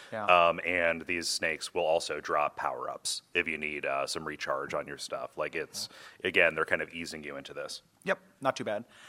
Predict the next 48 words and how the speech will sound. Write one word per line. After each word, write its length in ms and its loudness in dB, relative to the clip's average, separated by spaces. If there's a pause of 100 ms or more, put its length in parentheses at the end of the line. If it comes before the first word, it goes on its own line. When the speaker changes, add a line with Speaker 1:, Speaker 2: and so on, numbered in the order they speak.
(240)
Speaker 1:
Um, 140 6
on 100 10
to 40 2
stage 220 2
three, 160 2
the 80 2
castle's 340 4
roof. 240 -4 (140)
Uh, 140 6
this 140 2
introduces 360 6
another, 260 6
like, 120 4
this 160 6
enemy 240 6
is 80 0
full 340 4
of, 200 4 (100)
uh, 260 6
this 140 -2
game 120 0
is 80 -2
full 280 8
of 120 2
enemies 380 0
that 80 4
are 80 6
like, 300 4 (300)
"That 500 10
da-," 200 8
like 120 8
Zubats, 480 6
like, 100 0
it's 180 -2 (120)
that 320 8
damn 260 10
thing. 380 8 (160)
Speaker 2:
<laughs> 180 6
Speaker 1:
There 100 12
are, 60 12
like, 160 12
four 300 10
enemies 300 8
that 60 8
are 80 10
like 280 6
that 260 6
thing. 360 0